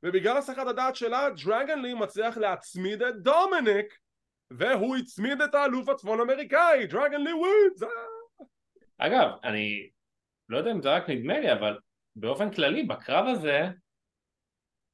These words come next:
Speaker 2: דומיניק וריפלי יצאו קצת, אה, חלשים.
Speaker 1: אמ, לא, אבל בגלל שיש הסבר למה הם הפסידו, כאילו, כן, קודם כל, בוא נת-, אוקיי, בוא נ-, בוא נ-, בוא נחזיר נקודה נקודה.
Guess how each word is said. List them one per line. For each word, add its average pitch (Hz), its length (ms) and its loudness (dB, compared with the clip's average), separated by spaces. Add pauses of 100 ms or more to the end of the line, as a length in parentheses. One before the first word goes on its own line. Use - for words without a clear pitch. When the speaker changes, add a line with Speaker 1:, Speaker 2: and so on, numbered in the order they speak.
(140)
Speaker 2:
דומיניק 160 640 -2
וריפלי 190 920 -2
יצאו 165 420 -8
קצת, 277 140 -12 (240)
אה, 247 200 -2
חלשים. 208 560 -2 (1300)
Speaker 1:
אמ, 131 960 -2
לא, 170 400 2
אבל 120 420 -4
בגלל 143 320 0
שיש 160 280 -6
הסבר 143 380 0
למה 135 380 0
הם 147 120 -2
הפסידו, 139 800 -4 (180)
כאילו, 233 200 -2
כן, 202 220 -2
קודם 320 260 2
כל, 262 160 4
בוא 240 100 -2
נת-, 254 120 -6
אוקיי, 214 260 -2
בוא 214 100 -2
נ-, 254 120 0
בוא 233 80 -2
נ-, 220 140 -2
בוא 220 100 -2
נחזיר 196 220 -2
נקודה 151 280 -2
נקודה. 123 280 -4